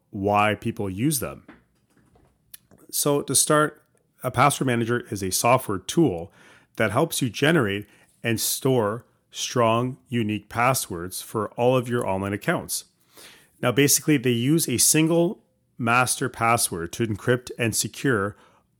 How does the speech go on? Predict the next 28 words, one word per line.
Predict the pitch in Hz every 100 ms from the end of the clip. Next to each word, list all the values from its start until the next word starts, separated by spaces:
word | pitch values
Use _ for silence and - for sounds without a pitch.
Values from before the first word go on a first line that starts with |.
| _ -
all | 131 147
of | 127
your | 131
passwords, | 110 101 101 - 82 - -
making | 107 113 -
it | 113 110
much | 117 113 -
easier | - 131 131 139 139 139 -
and | 110
more | 110 107
secure | - - - 170 147 95 95 - _ _ _ _
for | - 123 113
you | 107 117
to | -
manage | 113 107 104 107
your | 110 107
online | 98 95 98
accounts. | 104 - 185 82 - - - _ _ _ _ _ _ _ _ _ _ _ _ _ -
Now, | 123
with | 131 123
a |
password | 113 131 143 - 123
manager, | 113 139 175 101 92 85 113 _ _ _ _ _ _ _ _ _ _
you | 143 143
only | - 156 180 202
need | 160 156 156
to | 139
remember | 127 131 123 131 123